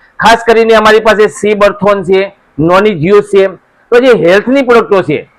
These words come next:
એના વિશે અમારા પરિવાર, એચ એલ સી પરિવાર સાથે જે ડોક્ટરોની જે ટીમ જોડાયેલી છે, એમાં ખાસ આજે અમારી વચ્ચે ડોક્ટર પૂનમબેન રાઠોડ અને ડોક્ટર પરાગભાઈ સોલંકી આપણી વચ્ચે ઉપસ્થિત છે.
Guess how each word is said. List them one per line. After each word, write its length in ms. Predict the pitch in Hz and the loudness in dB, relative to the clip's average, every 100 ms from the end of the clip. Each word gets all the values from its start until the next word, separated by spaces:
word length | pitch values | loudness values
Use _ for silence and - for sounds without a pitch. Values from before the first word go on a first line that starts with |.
| _ _ _ _ - - | _ _ _ _ -20 -6
એના 260 | 214 254 269 | 0 2 2
વિશે 360 | 254 247 143 110 175 | 2 0 0 -4 -4
અમારા 360 | 214 240 254 | 2 2 2
પરિવાર, 340 | 214 226 240 226 | 2 2 4 4
એચ 200 | 196 240 | 2 2
એલ 140 | 254 | 0
સી 100 | 262 | 0
પરિવાર 380 | 233 233 233 233 | 0 2 4 2
સાથે 260 | 220 220 220 | 2 0 2
જે 220 | 220 220 196 | 2 0 -2
ડોક્ટરોની 540 | 180 185 226 226 226 | -4 -2 -2 -2 -2
જે 120 | 214 214 | -2 -2
ટીમ 360 | 196 220 220 | -2 -2 0
જોડાયેલી 440 | 196 175 165 151 127 | 0 2 0 -4 -8
છે, 200 | 117 - _ _ - | -10 -12 _ _ -6
એમાં 400 | 214 240 247 180 | 0 2 2 -2
ખાસ 360 | - - 233 240 | -6 0 0 0
આજે 300 | - 208 220 | 0 0 2
અમારી 300 | 240 233 233 | 2 2 2
વચ્ચે 540 | 202 196 - 208 113 _ _ _ | 0 0 0 -2 -2 _ _ _
ડોક્ટર 460 | 170 202 - 247 240 | -2 -2 0 0 0
પૂનમબેન 580 | - 208 226 226 226 196 | 0 0 0 2 2 2
રાઠોડ 420 | 180 - 233 269 - - _ 185 | 0 2 2 2 -2 -16 _ 0
અને 400 | 240 202 135 _ - | 2 2 -2 _ -2
ડોક્ટર 280 | 190 196 233 | -2 0 0
પરાગભાઈ 440 | 214 208 220 233 | 2 2 2 2
સોલંકી 400 | 214 202 214 208 | 2 0 -2 0
આપણી 220 | 220 214 214 | 0 2 0
વચ્ચે 220 | 208 214 | 2 2
ઉપસ્થિત 520 | 190 214 220 247 233 | 0 0 -4 -2 -6
છે. 200 | - | -2